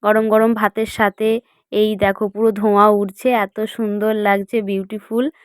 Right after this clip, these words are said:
আর সুন্দর সুস্বাদু একটা রেসিপি তোমাদের জন্য নিয়ে এলাম। এবার গরম ভাতের সাথে এই মাছের রেসিপি দিয়ে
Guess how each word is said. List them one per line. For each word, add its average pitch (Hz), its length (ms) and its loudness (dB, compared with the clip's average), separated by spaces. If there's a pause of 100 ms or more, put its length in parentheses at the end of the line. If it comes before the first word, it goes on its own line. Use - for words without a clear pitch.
(280)
আর 180 260 2 (120)
সুন্দর 233 380 0
সুস্বাদু 226 520 -4
একটা 214 400 -2
রেসিপি 202 460 -6
তোমাদের 202 420 -4
জন্য 202 280 -4
নিয়ে 196 260 0
এলাম। 226 240 4 (500)
এবার 196 300 2
গরম 196 380 0
ভাতের 202 440 -2
সাথে 233 360 0 (540)
এই 196 240 2 (180)
মাছের 196 500 -2
রেসিপি 196 460 -4
দিয়ে 208 260 -2